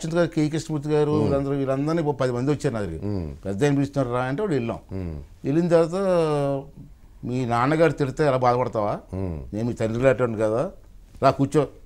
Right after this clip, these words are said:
Speaker 2: మ్మ్.
Speaker 1: తీసుకో, రాజీ వెనక్కి తీసుకో" అన్నారు.
Speaker 2: మ్మ్.
Speaker 1: "మీరు అన్న మాట బాగోలేదు సార్" అన్నాను.
Speaker 2: మ్మ్.
Speaker 1: తర్వాత తెలిసింది నాకు, "నీ తప్పు లేదు,
Speaker 2: మ్మ్.
Speaker 1: ఫైల్ అని తెప్పి చూశాను, నీ తప్పు ఏం లేదు,
Speaker 2: మ్మ్.
Speaker 1: మళ్ళీ ఫ-, మళ్ళీ సేమ్ కంటిన్యూ."
Speaker 2: మ్మ్.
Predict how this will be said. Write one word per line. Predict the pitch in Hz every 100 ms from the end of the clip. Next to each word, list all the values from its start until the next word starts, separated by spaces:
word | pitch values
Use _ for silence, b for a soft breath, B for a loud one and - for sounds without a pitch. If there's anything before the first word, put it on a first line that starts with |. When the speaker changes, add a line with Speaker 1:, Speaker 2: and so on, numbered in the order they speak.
| -
Speaker 2:
మ్మ్. | 90 80 73
Speaker 1:
తీసుకో, | 127 139 156
రాజీ | 131 135
వెనక్కి | 139 120 110
తీసుకో" | 113 110
అన్నారు. | 98 80 73 87
Speaker 2:
మ్మ్. | 90 76 71 - -
Speaker 1:
"మీరు | 123
అన్న | 127 147
మాట | 139 135
బాగోలేదు | 127 123 127
సార్" | 117 101
అన్నాను. | 85 80
Speaker 2:
మ్మ్. | 92 85 71 - - - - - - - -
Speaker 1:
తర్వాత | 104 117 127
తెలిసింది | 123 107 123
నాకు, | 127 123
"నీ | 117
తప్పు | 101 101 110
లేదు, | 113 117
Speaker 2:
మ్మ్. | 175 80
Speaker 1:
ఫైల్ | 92 101
అని | 113
తెప్పి | 98 101 - 113
చూశాను, | 98 117
నీ | 127
తప్పు | 113 85 104
ఏం | 95
లేదు, | 92 113 - -
Speaker 2:
మ్మ్. | 78 73 67
Speaker 1:
మళ్ళీ | 95 104
ఫ-, |
మళ్ళీ | 95 90 85 101
సేమ్ | - 107 98
కంటిన్యూ." | 92 82 71 - - - 80
Speaker 2:
మ్మ్. | 80 69